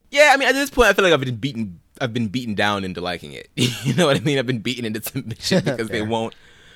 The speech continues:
Speaker 1: stop performing it. So, yeah, sure, fine. Mercedes definitely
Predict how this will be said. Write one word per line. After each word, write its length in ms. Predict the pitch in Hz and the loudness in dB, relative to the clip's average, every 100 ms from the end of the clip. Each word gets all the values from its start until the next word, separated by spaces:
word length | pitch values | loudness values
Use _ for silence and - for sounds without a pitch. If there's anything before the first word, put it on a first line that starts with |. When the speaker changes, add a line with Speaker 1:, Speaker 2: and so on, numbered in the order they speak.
| - - | -8 0
Speaker 1:
stop 360 | 160 131 - | 6 6 6
performing 480 | 117 107 131 120 92 | -2 0 2 2 0
it. 220 | 90 - - | -4 -8 -8
So, 600 | - - 165 123 120 117 - _ - - - _ | -4 2 4 4 4 0 -8 _ -20 -20 -20 _
yeah, 480 | 160 175 143 101 87 | 4 6 6 4 -2
sure, 500 | - - 135 98 76 - | -6 2 4 4 0 -6
fine. 600 | - 123 110 87 71 - _ _ _ - | 2 4 4 0 -6 -16 _ _ _ -6
Mercedes 400 | 123 139 135 120 | 4 6 4 2
definitely 880 | 127 131 127 117 113 110 107 104 | 2 2 -2 0 0 0 -2 -4